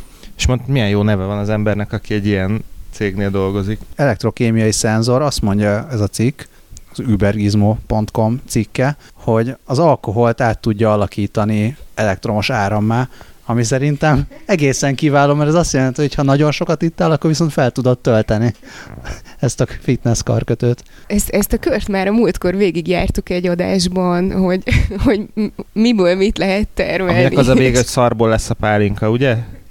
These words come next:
Speaker 1: Csak hogy rövidre zárjuk a loopot.
Speaker 3: Igen, igen, és a kisfiam, van egy fél csirke, mit főzzek belőle, hát pálinkát, édesanyám.
Speaker 1: Elektrokémiai szenzort, édesanyám.
Speaker 3: Köszönöm, hogy elmondhattam.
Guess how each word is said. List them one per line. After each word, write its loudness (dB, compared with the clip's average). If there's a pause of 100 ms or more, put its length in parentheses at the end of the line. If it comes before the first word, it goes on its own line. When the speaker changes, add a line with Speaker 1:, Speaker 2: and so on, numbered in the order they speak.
(100)
Speaker 1:
Csak -4
hogy 2
rövidre 4
zárjuk 6
a 2 (120)
loopot. -6 (160)
Speaker 3:
Igen, 0
igen, 2
és -2
a 0
kisfiam, 0
van 0
egy -2
fél -2
csirke, -2
mit 0
főzzek 0
belőle, 0
hát -4
pálinkát, -2
édesanyám. -2
Speaker 1:
Elektrokémiai 0
szenzort, -2
édesanyám. -2 (280)
Speaker 3:
Köszönöm, 0
hogy 0
elmondhattam. -4